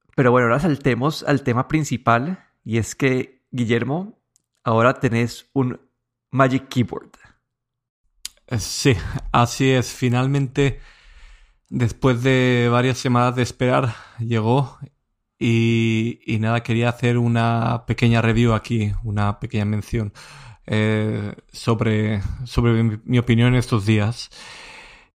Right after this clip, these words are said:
Speaker 2: Y también, pues, eh, también discutir un poco sobre el iPad O S y dónde va, ¿no? Como un poco que, hacia dónde van encaminado el iPad O S después con, con este nuevo, eh, teclado, con trackpad y todos estos cambios que han habido en iPad O S en, en la última versión de software.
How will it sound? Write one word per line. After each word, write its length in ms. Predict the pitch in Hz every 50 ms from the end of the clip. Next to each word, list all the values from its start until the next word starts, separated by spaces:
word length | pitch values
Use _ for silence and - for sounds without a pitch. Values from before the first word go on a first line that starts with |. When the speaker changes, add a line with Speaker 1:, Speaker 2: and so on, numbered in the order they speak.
| _ _ _ _
Speaker 2:
Y 480 | - 143 139 135 131 131 127 123 123 123
también, 500 | 123 - 117 117 117 123 123 123 131 127
pues, 260 | - 143 127 - - 131
eh, 500 | 123 120 117 113 113 113 110 107 101 -
también 320 | - - - 95 110 120
discutir 400 | 123 120 - - 127 117 - 131
un 140 | 139 139 120
poco 340 | - - 131 127 - 151 131
sobre 400 | - - 131 117 120 120 120 120
el 240 | 117 117 113 113 117 - 127
iPad 280 | 120 120 - 131 123
O 140 | 120 117 120
S 280 | 120 127 123 - - 113
y 300 | 107 104 104 101 101 -
dónde 400 | - - 117 113 110 113 120 117
va, 380 | 110 110 110 107 95 - - - - -
¿no? 220 | 117 127 143 143 - _ _
Como 200 | - - 110 110
un 120 | 113 113
poco 380 | - 117 110 - 120 110 104 -
que, 240 | - 120 113 107 107 -
hacia 260 | 127 - - 120 117
dónde 220 | 117 123 131 131
van 240 | 127 127 123 120 123
encaminado 580 | - - - - 113 - 123 117 123 120 120 120
el 100 | 120 120
iPad 260 | 120 120 123 117 117
O 60 | 120
S 160 | 123 113 120
después 360 | 113 - - - 123 117 -
con, 240 | - - 123 110 113
con 220 | - - - 113 117
este 220 | 113 - - 131
nuevo, 340 | 120 120 120 117 120 120 110 - - - - - - - - _ _ _ _ _
eh, 540 | - - 117 113 117 117 113 117 117 113 - -
teclado, 720 | 123 117 - - 117 113 113 117 113 123 123 123 120 117
con 200 | - 123 110 107
trackpad 580 | - - 120 120 110 - - - 120 120 120 120
y 100 | 117 110
todos 220 | - - 110 -
estos 180 | - 127 113 -
cambios 340 | - - 110 113 123 120 -
que 80 | -
han 80 | 117 117
habido 240 | 113 113 113 117 117
en 120 | 113 113
iPad 300 | 110 110 107 - 117 107
O 80 | 110 110
S 200 | 113 110 - 123
en, 280 | 110 107 107 107 107 -
en 200 | - - 117 113
la 120 | 110 113
última 300 | 110 110 104 - 113 110
versión 300 | 107 104 101 - - 113
de 80 | 113 110
software. 400 | - 110 110 - - 110 -